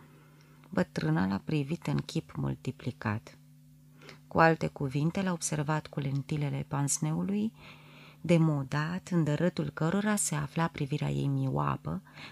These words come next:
dar dincolo de ea se ivea încă una. „Privirea sufletului”, și-a spus tânărul.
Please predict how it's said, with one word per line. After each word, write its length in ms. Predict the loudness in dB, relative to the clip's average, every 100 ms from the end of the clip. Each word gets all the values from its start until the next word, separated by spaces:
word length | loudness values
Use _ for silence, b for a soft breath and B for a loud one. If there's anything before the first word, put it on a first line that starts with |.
| -2
dar 180 | 0
dincolo 520 | 4 8 8 8 2 0
de 140 | -2
ea 240 | 0 0
se 160 | -2 -2
ivea 460 | -2 0 0 0 -4 -16 -12
încă 400 | 0 2 2 2
una. 440 | 2 4 4 2 -4 -14 -20 -20 -20 -20
„Privirea 540 | -6 -4 0 0 0 -2
sufletului”, 920 | -2 -2 -4 -6 -8 -8 -12 -12 -14 -16
și-a 220 | -10 -8 -8
spus 360 | -10 -8 -8
tânărul. 480 | -6 -6 -6 -8 -14